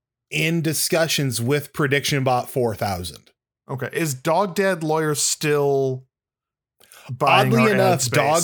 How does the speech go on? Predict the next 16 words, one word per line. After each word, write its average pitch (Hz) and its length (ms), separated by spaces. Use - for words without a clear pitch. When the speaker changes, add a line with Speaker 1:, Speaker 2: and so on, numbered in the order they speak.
Speaker 1:
Dad 147 300
Lawyer 131 440
is 131 260
Speaker 2:
Oh, 170 140
Speaker 1:
Triple 160 260
H's 143 280
Speaker 2:
come - 200
Speaker 1:
personal 131 280
Speaker 2:
on. 143 180
Speaker 1:
lawyer, 101 400
so 143 320
he 170 360
is 143 180
not 135 180
going 123 260
anywhere. 95 500